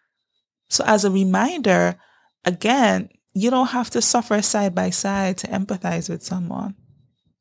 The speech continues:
Another thing too that we may not want to admit is that some people are responsible for their unhappiness. Some people are responsible for the misery that they're experiencing in their life.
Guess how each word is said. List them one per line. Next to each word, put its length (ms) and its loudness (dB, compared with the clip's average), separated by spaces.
Another 420 4
thing 380 0
too 640 0
that 480 2
we 160 2
may 220 0
not 260 -6
want 300 -4
to 120 -10
admit 640 -4
is 240 2
that 400 0
some 540 2
people 760 -6
are 160 2
responsible 1120 2
for 320 0
their 300 -2
unhappiness. 720 -4
Some 220 2
people 360 -8
are 200 0
responsible 960 0
for 180 -4
the 100 -2
misery 460 -4
that 260 -4
they're 200 -4
experiencing 760 -6
in 160 -8
their 180 -4
life. 400 -10